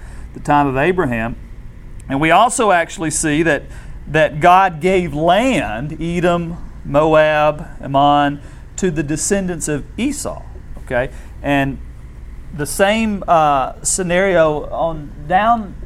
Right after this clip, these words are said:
into chapter two plays out, uh, with the Moabites and the Ammonites, who were descended from who? Lot. They were descended from Lot. Here again, cut from the same cloth is probably not a good expression. Uh,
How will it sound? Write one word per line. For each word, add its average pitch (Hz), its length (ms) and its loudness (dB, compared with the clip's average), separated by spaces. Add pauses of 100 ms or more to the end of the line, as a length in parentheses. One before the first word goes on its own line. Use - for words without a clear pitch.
(280)
into 143 260 -6
chapter 139 460 -2
two 139 240 -8
plays 127 360 -4
out, 120 280 -2 (600)
uh, 127 280 4
with 143 160 -2
the 135 80 -4
Moabites 135 680 2
and 143 120 -4
the 131 120 0
Ammonites, 151 460 -2
who 165 120 -2
were 147 100 -2
descended 135 340 -6
from 139 120 -10
who? 170 200 -4 (1800)
Lot. 160 300 2 (140)
They 156 100 0
were 156 80 -2
descended 139 300 -6
from 135 100 -10
Lot. 160 240 0
Here 175 160 0
again, 147 300 -2 (800)
cut 208 200 4
from 185 120 -4
the 160 60 -4
same 160 300 2
cloth 165 360 4
is 131 100 -8
probably 143 260 2
not 135 140 0
a 123 60 -8
good 120 120 -6
expression. 120 640 -2 (460)
Uh, 131 640 4